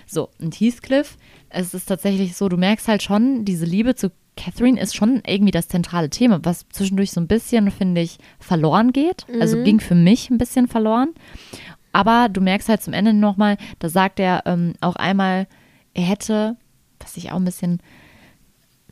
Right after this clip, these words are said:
Speaker 1: sehr, sehr leidenschaftlich fand, <laughs> irgendwie hatte er, als sie gestorben ist zu dem Zeitpunkt,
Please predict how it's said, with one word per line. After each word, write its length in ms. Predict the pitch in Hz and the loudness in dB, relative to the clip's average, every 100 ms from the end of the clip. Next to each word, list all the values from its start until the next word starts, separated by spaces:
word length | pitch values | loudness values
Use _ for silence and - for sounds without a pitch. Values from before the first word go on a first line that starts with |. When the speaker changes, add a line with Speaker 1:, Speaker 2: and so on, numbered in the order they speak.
| _ _ | _ _
Speaker 1:
sehr, 460 | 156 175 185 165 - 180 - - _ - - - | -4 0 0 0 -4 -8 -10 -20 _ -20 -20 -14
sehr 360 | 160 175 226 | -4 2 2
leidenschaftlich 680 | 202 180 165 - 170 160 - | 4 2 0 -2 -4 -6 -2
fand, 280 | 185 220 - - | 2 2 0 -8
<laughs> 160 | - - | -8 2
irgendwie 600 | 226 220 190 214 226 254 277 311 381 453 | 4 6 8 8 8 4 2 2 4 2
hatte 180 | 427 233 | 2 4
er, 160 | 202 - | 2 4
als 260 | 185 180 | 2 0
sie 80 | 175 | -2
gestorben 580 | 170 - 190 226 269 175 | -2 0 4 6 4 2
ist 240 | 170 - | 0 -4
zu 80 | 175 | -4
dem 160 | 156 156 | -2 -2
Zeitpunkt, 540 | 165 160 180 208 240 | -4 -2 0 0 0